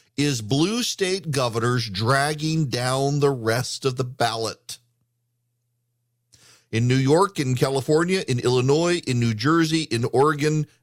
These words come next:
governors are not that popular. New York's twenty-fifth and California's twenty-sixth in deep blue territory have attracted spending from both parties.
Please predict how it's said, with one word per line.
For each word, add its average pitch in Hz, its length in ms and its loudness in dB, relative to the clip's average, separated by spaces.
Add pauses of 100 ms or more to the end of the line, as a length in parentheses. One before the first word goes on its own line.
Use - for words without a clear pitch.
governors 143 640 0
are 104 180 0
not 127 400 0
that 120 480 -6
popular. 135 560 2 (2000)
New 131 100 4
York's 156 300 4
twenty-fifth 160 680 0 (280)
and 120 200 0
California's 151 560 0
twenty-sixth 165 640 -2
in 143 240 -2
deep 190 240 -4
blue 208 300 -2
territory 180 640 4
have 156 160 0
attracted 160 580 -2
spending 202 560 -4
from 165 280 -2
both 185 340 0
parties. 190 640 -2